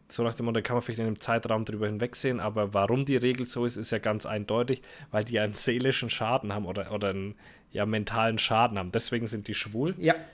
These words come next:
Speaker 2: Daraufhin
Speaker 1: Ja.
Speaker 2: sagte Bastian Schweinsteiger,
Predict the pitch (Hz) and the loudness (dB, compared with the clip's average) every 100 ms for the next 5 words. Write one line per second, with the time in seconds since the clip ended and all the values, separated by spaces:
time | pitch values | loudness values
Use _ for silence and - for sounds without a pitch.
0 | - - - - - - - 165 165 185 | -20 -20 -20 -20 -20 -20 -16 4 8 10
1 | 220 214 214 220 277 302 - - - - | 10 8 6 8 6 4 -10 -20 -20 -14
2 | 170 - 160 196 - 185 185 165 214 226 | -2 4 4 4 4 6 6 8 6 6
3 | - 208 196 185 196 202 - 127 135 175 | 6 6 6 6 6 6 6 6 6 4
4 | 262 | 2